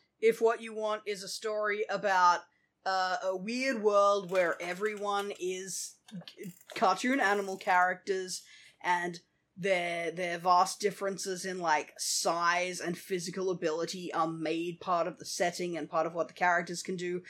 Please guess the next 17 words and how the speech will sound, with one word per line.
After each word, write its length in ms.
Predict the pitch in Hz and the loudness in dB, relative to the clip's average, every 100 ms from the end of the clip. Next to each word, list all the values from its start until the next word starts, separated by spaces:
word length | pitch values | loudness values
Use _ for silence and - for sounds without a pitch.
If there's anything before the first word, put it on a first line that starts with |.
| - - | -18 -8
and 160 | 165 165 | -4 -4
you're 80 | 165 | -4
gonna 180 | 165 | -4
get 160 | 165 151 | -2 -2
to 100 | 175 | -4
see 360 | - - 175 170 | -6 -2 -2 0
a, 220 | 165 151 - _ - | 0 0 -6 _ -8
a 60 | |
small 540 | - - 214 190 190 - | -4 0 2 2 0 0
overlooked 640 | 180 202 190 180 180 - | 0 0 -2 -4 -6 -8
character 480 | - 185 175 175 - - | -2 4 4 4 -2 -12
prove 460 | - - 196 196 165 | -14 -12 -10 -10 -8
themselves 800 | 190 180 - 185 190 190 180 - - - | -6 -2 0 2 2 0 -6 -12 -18 -8
against 380 | 175 170 170 180 | -4 -4 -6 -6
a 40 | |
larger 540 | 170 156 170 170 185 175 | 0 2 2 0 -2 -2
opposition 720 | 175 180 175 180 185 180 | -2 -4 -2 -2 0 -2